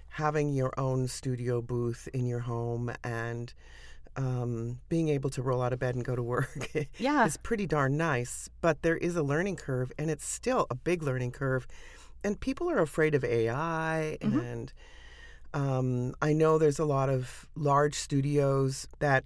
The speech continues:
Speaker 1: aren't doing as well as they did because of the move to home
Speaker 2: Mm-hmm.
Speaker 1: booths, and, um, those,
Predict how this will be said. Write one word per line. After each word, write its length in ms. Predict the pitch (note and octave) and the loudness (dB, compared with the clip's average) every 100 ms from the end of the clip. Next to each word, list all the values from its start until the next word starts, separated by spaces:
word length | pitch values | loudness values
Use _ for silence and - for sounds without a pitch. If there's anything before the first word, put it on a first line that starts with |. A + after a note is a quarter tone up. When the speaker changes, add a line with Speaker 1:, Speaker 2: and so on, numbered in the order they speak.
| - | 4
Speaker 1:
aren't 180 | D3+ D3 | 4 4
doing 240 | C#3+ C#3 | 2 2
as 140 | C#3 C3+ | 2 2
well 160 | C3 | 4
as 120 | B2+ B2 | 4 2
they 120 | C3 | 0
did 200 | C3 - | 2 0
because 460 | C#3+ - C#3 C3+ | -4 0 2 2
of 100 | C#3+ | 2
the 60 | C3+ | 2
move 280 | C#3+ C#3 C#3 | 4 4 2
to 100 | D3+ | 0
home 240 | D3 C#3 C3+ | 0 0 2
Speaker 2:
Mm-hmm. 100 | C3+ | 2
Speaker 1:
booths, 680 | C3 C3 G3+ B3+ - - - | 4 4 4 2 -4 -12 -8
and, 320 | C3+ B2+ B2+ - - - - - - | -4 -2 -4 -8 -18 -18 -18 -18 -6
um, 340 | C#3 C3 B2 - | -2 0 0 -2
those, 560 | B2+ D3 C#3+ - - | 4 4 4 -4 -10